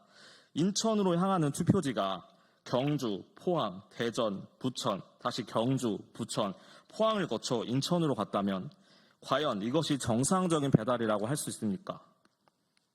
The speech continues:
또한 내비게이션이 사십으로, 사십 분이 걸리는 거리를 일 분 만에 도착한 기록이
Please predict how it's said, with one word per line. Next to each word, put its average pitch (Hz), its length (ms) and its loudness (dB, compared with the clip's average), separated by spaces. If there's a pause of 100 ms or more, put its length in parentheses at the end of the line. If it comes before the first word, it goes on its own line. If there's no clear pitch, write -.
(220)
또한 147 260 4 (360)
내비게이션이 160 840 0
사십으로, 185 720 2
사십 180 400 -2
분이 185 200 4
걸리는 127 360 2
거리를 107 480 0 (500)
일 226 220 -2
분 226 180 2
만에 160 200 4
도착한 139 520 2
기록이 110 520 -2